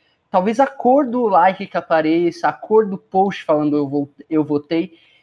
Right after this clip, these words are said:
re-, é, faça com que as pessoas que, tipo, involuntariamente associem, "Ah, essa pessoa mandou 'eu votei' e por algum motivo vem a imagem do candidato X que tá atrelado,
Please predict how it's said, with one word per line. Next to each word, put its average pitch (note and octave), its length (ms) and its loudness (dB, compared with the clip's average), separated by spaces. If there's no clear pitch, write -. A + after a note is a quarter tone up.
re-, - 320 -6
é, F#3 180 0
faça G3+ 220 0
com - 40 -18
que A3+ 60 -4
as A3 60 -12
pessoas A3 320 -4
que, - 140 -20
tipo, - 300 -14
involuntariamente G#3 960 0
associem, F#3 840 -6
"Ah, F3 300 -2
essa G3 440 -2
pessoa D#3+ 680 -2
mandou D#3 420 2
'eu D3+ 100 4
votei' G#3 600 -2
e G#3 160 -8
por A#3 120 2
algum G#3+ 180 4
motivo B3+ 360 -2
vem A#3 200 -4
a B3 60 -4
imagem G#3+ 280 -2
do F#3+ 60 -10
candidato F3 500 -2
X - 560 -12
que G3 120 -6
tá G3+ 160 2
atrelado, F#3 760 4